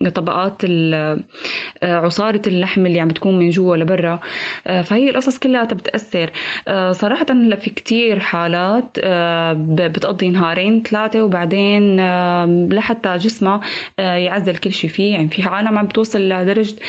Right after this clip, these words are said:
إنه بتضطر لتنقل سيرومات، آه، لحتى تقاوم، لأنه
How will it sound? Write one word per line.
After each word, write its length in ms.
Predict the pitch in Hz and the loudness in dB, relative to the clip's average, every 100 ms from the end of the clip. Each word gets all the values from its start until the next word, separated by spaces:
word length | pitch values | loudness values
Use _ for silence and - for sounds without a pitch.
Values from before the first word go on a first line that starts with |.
| - - | -8 -4
إنه 140 | 196 190 | -2 0
بتضطر 360 | - 190 196 | -2 -2 0
لتنقل 400 | 190 190 180 190 | 0 0 0 -2
سيرومات، 680 | 180 190 185 170 180 202 226 - - - - | -2 0 2 2 2 2 0 -6 -10 -10 -4
آه، 280 | 180 170 170 | -2 0 0
لحتى 320 | 180 - 202 | 0 -2 -4
تقاوم، 480 | - 190 190 165 156 - _ _ _ _ - | -4 -2 0 0 -2 -6 _ _ _ _ -4
لأنه 560 | 170 - 180 175 170 | -2 0 2 4 4